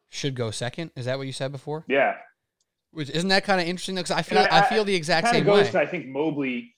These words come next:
Speaker 2: can help most teams win too, but if he's the sole guy, like, imagine Anthony Davis on the Pelicans by himself.
Speaker 1: We, it, who, who, <laughs> what did that look like? Yeah, it wasn't
Speaker 2: Yeah.
Speaker 1: good. It wasn't that good.
Speaker 2: I know.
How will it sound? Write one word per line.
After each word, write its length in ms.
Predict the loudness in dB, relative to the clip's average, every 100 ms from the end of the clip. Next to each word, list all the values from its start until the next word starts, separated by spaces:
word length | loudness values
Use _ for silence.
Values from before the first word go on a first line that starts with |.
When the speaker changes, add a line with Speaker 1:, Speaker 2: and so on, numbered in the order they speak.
| -14
Speaker 2:
can 160 | -12
help 300 | -2 -2 -2
most 360 | -4 -4 -4 -10
teams 300 | -8 -6 -6
win 280 | -6 -6 -6
too, 280 | -6 -6 -6
but 220 | -8 -8 -14 _ _ -8
if 200 | -8 -6
he's 440 | -4 -2 -2 -4
the 100 | -6
sole 340 | -4 0 0 2
guy, 320 | 2 2 2
like, 160 | 0 -4 -12
imagine 440 | -8 -4 -4 -4 -8
Anthony 380 | -8 -10 -10
Davis 640 | 0 0 2 -2 -4 -16 -12
on 120 | -8 -6
the 80 |
Pelicans 640 | -2 -2 -2 -6 -12 -18 _
by 120 | -10 -10
himself. 420 | -10 -12 -14 -12
Speaker 1:
We, 120 | -10
it, 160 | -6 -6
who, 280 | -6 -10 -16 -20 _ -20 -20
who, 240 | -18 -16 -18 -20 _ -12
<laughs> 120 | -12 -12 _ _ -14 -14 _ -20 _ -20 -10
what 140 | 0
did 100 | 4
that 160 | 4 4
look 140 | 0
like? 220 | -2 -4 0
Yeah, 200 | 0 2
it 60 |
wasn't 260 | 2 2 2
Speaker 2:
Yeah. 220 | 4 6
Speaker 1:
good. 40 | 4
It 120 | 0
wasn't 300 | 0 0 0
that 160 | -2
good. 260 | 0 -2 0
Speaker 2:
I 80 | 2
know. 360 | 2 2 -2